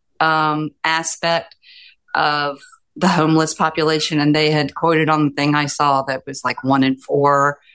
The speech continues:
of their homeless there in their state was, had,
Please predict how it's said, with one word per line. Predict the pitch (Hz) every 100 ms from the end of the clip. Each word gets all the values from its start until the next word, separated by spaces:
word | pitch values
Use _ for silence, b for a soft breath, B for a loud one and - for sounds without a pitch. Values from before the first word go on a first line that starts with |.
| b -
of | 156
their | 170 165 165
homeless | 170 131 135 135 135 - -
there | 147 143 135
in | 127
their | 156 170
state | 170 - 135 123 120 B B B _
was, | - 131 131 127 -
had, | 160 151 143 143